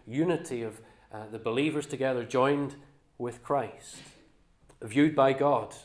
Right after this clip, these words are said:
down the ages from the day of Pentecost until the present day. And the people that are putting their faith and their trust in the Lord Jesus Christ today are being added into this, this church, as the Lord Jesus described it in Matthew sixteen as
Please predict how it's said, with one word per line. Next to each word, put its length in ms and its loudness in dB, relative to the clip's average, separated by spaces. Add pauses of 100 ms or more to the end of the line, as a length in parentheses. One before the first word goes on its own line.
(360)
down 320 4
the 140 4
ages 340 0
from 180 -6
the 80 -4
day 160 2
of 120 -4
Pentecost 720 -6 (220)
until 260 0
the 80 -2
present 400 0
day. 200 0
And 120 -2
the 60 -6
people 440 -6 (200)
that 180 2
are 100 4
putting 340 2
their 120 0
faith 360 0
and 100 -4
their 100 0
trust 380 -2
in 100 -2
the 80 -2
Lord 220 0
Jesus 300 -8
Christ 320 -2
today 220 0
are 80 0
being 200 -6 (340)
added 320 4
into 280 2
this, 600 -12 (720)
this 160 -10
church, 840 0 (600)
as 360 -8 (100)
the 80 -6
Lord 220 2
Jesus 340 -4
described 540 -4
it 80 -6
in 80 -8
Matthew 260 -6
sixteen 480 -4
as 180 -6